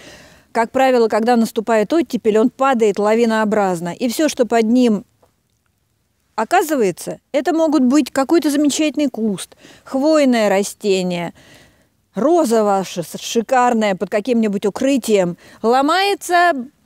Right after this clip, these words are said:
на раз-два, потому что всё это кошмарно тяжёлое. Поэтому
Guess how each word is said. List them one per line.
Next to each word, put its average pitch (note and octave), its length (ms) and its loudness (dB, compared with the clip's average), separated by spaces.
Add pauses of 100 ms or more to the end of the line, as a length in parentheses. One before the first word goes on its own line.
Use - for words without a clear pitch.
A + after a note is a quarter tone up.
(420)
на B3 160 -8
раз-два, A3 560 -8
потому B3 380 -2
что B3 300 -2
всё C4+ 300 -2
это G#3 380 0 (180)
кошмарно G3+ 720 -4
тяжёлое. E3 640 -2 (560)
Поэтому A3 580 0